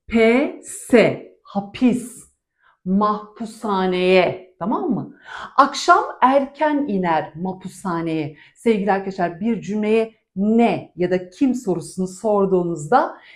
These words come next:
yanıt aldığınız sözcük isimdir. Ne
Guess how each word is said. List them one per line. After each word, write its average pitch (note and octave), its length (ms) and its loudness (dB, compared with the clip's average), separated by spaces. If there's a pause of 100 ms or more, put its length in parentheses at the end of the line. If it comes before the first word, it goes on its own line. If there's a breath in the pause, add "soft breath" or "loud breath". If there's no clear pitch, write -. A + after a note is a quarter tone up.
yanıt A3+ 360 -2
aldığınız E3+ 520 -6
sözcük F#3+ 680 -2 (140)
isimdir. - 720 -14 (1040)
Ne D#4 580 0